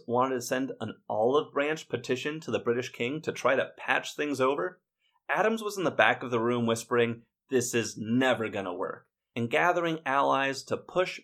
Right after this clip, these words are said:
for revolution when, sure enough, it didn't work. Adams was quick to nominate Washington to lead the Continental Army when fighting broke out, and then,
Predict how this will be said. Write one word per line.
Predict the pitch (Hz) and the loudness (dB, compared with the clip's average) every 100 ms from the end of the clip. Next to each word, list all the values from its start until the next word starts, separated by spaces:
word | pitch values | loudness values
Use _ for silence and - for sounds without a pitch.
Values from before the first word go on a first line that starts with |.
| - | -4
for | 117 | 0
revolution | 127 151 143 127 120 131 123 | 2 2 4 0 0 -2 -2
when, | 113 113 110 - _ | 0 -2 -4 -10 _
sure | - - 170 180 | -10 -4 2 4
enough, | 180 180 - - _ _ - | 6 4 2 -4 _ _ -4
it | 113 - - | -4 -6 -2
didn't | 139 127 127 127 - | 2 4 4 2 -6
work. | 101 107 - - _ _ _ _ _ _ _ - | 0 0 0 -14 _ _ _ _ _ _ _ -6
Adams | 139 180 185 156 | 0 2 2 2
was | 139 123 | 0 0
quick | - 202 220 - | -2 0 0 -2
to | 185 | -2
nominate | 180 175 170 165 - | 0 0 0 -2 0
Washington | 139 143 143 147 139 156 151 | 2 2 2 -8 -4 -6 -2
to | 120 | -2
lead | 110 135 180 165 | -2 -2 -4 -4
the | 165 | -6
Continental | 160 160 156 151 151 147 - | -2 -2 -2 -6 -4 -6 -2
Army | 123 135 117 - _ _ | 0 0 -2 -8 _ _
when | - 117 113 | -2 -2 2
fighting | 123 127 117 | 2 2 2
broke | 117 110 | 2 4
out, | 101 - - _ _ - | 0 -2 -6 _ _ -4
and | 113 104 | -4 2
then, | 113 127 - | 2 2 -4